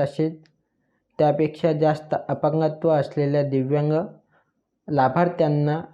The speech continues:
राज्य परिवहन महामंडळाच्या साध्या तसेच निरा-, निम आराम बसेसमध्ये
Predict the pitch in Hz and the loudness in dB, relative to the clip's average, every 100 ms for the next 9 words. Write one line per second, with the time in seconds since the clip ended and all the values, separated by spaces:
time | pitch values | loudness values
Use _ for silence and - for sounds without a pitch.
0 | - 143 139 143 165 165 151 143 143 147 | -4 2 2 2 0 2 2 2 2 2
1 | 151 139 143 143 143 143 139 135 143 143 | 2 0 0 0 0 2 0 0 -2 -2
2 | - 135 139 151 143 139 - 160 165 - | -2 0 2 0 0 -2 0 -2 -2 -6
3 | _ - 143 147 165 160 147 - - _ | _ -8 -2 2 4 2 0 -6 -20 _
4 | _ _ 151 165 185 160 143 143 156 196 | _ _ 2 4 2 2 4 4 2 -4
5 | - _ _ - 131 139 151 175 160 139 | -14 _ _ -6 0 0 0 -2 -2 0
6 | 135 147 | 0 -2